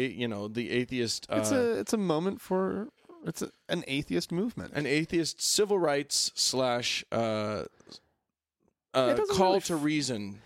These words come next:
Speaker 2: it doesn't feel like a civil rights type thing to me. I don't feel
Speaker 1: It does to me.
Speaker 2: deprived of,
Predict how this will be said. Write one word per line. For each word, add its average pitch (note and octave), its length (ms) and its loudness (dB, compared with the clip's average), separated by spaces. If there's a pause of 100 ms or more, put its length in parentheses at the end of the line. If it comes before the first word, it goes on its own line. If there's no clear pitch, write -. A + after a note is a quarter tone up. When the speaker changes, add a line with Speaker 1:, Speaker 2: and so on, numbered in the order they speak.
(160)
Speaker 2:
it - 20 4
doesn't B3 220 2
feel F#3 180 2
like D3 140 0
a C3 40 0
civil A#2+ 300 0
rights G2+ 400 -2
type - 240 -8
thing E2+ 300 -14
to - 160 -14
me. E2+ 200 -12
I A#2+ 80 -4
don't D3 200 -4
feel C#3+ 260 2
Speaker 1:
It - 40 2
does F#4+ 200 0
to B3+ 140 0
me. C4 140 0
Speaker 2:
deprived A2 500 -2
of, G2 340 -6